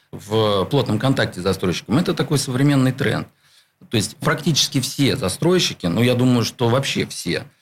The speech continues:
имеют, э, в своем, скажем так, арсенале, м, управляющую компанию, которая готова дать максимальный спектр вообще возможностей и, э, комфорта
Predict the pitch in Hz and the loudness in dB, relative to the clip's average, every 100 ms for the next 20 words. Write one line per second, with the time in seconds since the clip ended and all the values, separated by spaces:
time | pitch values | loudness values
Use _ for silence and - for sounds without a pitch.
0 | _ - 107 170 185 139 - 113 110 104 | _ -2 2 4 2 0 0 0 2 2
1 | 101 107 - - 113 117 117 98 92 - | 0 -4 -12 -6 0 2 4 2 -2 -6
2 | - - 104 95 92 90 110 - 107 123 | -20 -4 -2 0 0 -2 -2 -2 0 2
3 | 180 151 - - _ - 104 107 110 110 | 2 0 -2 -8 _ -4 -2 0 0 2
4 | - - 98 147 170 110 90 117 117 - | 0 -2 0 2 2 0 0 0 2 0
5 | - 98 104 135 147 147 - - 131 117 | -2 -4 0 2 2 0 -6 -4 0 0
6 | - 127 123 147 135 98 - 92 - _ | 0 0 2 2 2 2 -2 -4 -8 _
7 | - - 123 - 90 - _ - - 92 | -14 -2 0 0 -4 -8 _ -16 -4 -4
8 | - 95 92 92 95 90 90 - 85 82 | -2 -2 0 2 0 0 -2 -4 -4 -4
9 | 85 95 87 82 - _ 104 98 104 117 | -2 -2 0 -2 -6 _ -4 -4 0 0
10 | 113 190 185 135 117 | 0 0 0 -2 -2